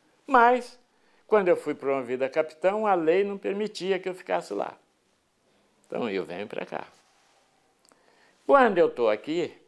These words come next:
dois anos depois, dois anos e pouco depois, o, o ministro da Saúde veio até aqui em São José fazer uma visita, me chamou lá pra gente conversar e falou: "Coimbra, cê, vou te dar a melhor notícia."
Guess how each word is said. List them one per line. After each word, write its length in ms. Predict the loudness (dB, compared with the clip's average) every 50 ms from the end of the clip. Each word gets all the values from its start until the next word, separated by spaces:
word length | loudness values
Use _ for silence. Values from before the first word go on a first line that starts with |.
| _ _ _ _ _ _ _ _ _
dois 420 | -2 2 4 6 6 4 2 0 -4
anos 180 | -6 -6 -6
depois, 480 | -10 -14 -12 -6 -2 -2 0 0 -2 -2
dois 260 | -2 -2 -2 0 -2
anos 320 | -4 -4 -4 -6 -10 -14 -16
e 40 |
pouco 320 | -14 -6 -4 -4 -4 -4 -8
depois, 680 | -18 -12 -2 2 4 4 4 2 -2 -6 -14 -20 _ _ _ _ _ _ _ _ _ _ _ _ _ -10
o, 800 | -6 -2 0 0 2 2 2 0 0 -2 -2 -4 -6 -8 -10 -14 _ _ _
o 760 | -16 -12 -10 -10 -8 -8 -8 -10 -10 -10 -12 -14 -14 -16 -18 -20 -20 _ _ _ _ _ _ _ _ _ _ _ _ _ _ _ _
ministro 600 | -14 -10 -10 -8 -6 -4 -6 -6 -6 -6 -10 -8
da 140 | -8 -8 -8
Saúde 680 | -8 -8 -6 -4 -2 -2 -2 -2 -4 -6 -16 -20 -20 _ _ _ _ _ _ _ _ _ _ _ _ _ _ _ _ _ _ _ _ _ _ _
veio 400 | -12 -4 0 2 2 2 2 0
até 200 | -2 -2 -4 -4
aqui 200 | -4 -4 -8 -12
em 80 | -14 -12
São 180 | -10 -10 -10
José 340 | -10 -8 -6 -2 -2 -2 -2
fazer 300 | -2 -6 -12 -10 -10 -10
uma 80 | -10 -10
visita, 560 | -12 -14 -14 -10 -8 -8 -8 -8 -8 -8 -8
me 120 | -8 -8
chamou 400 | -12 -10 -10 -8 -4 -2 -2 0 0
lá 200 | 0 0 0 -2
pra 160 | -4 -8 -14
gente 200 | -14 -16 -18 -16
conversar 560 | -16 -14 -8 -6 -6 -6 -6 -6 -6 -4 -4
e 40 | -4
falou: 220 | -6 -8 -10 -10
"Coimbra, 460 | -8 -6 -6 -6 -6 -8 -10 -12 -16
cê, 200 | -16 -12 -10 -10
vou 160 | -10 -8 -10 -10
te 140 | -12 -12
dar 120 | -10 -10 -10
a 20 |
melhor 320 | -8 -8 -8 -4 -4 -4 -4
notícia." 500 | -4 -8 -10 -12 -16 -16 -16 -16 -18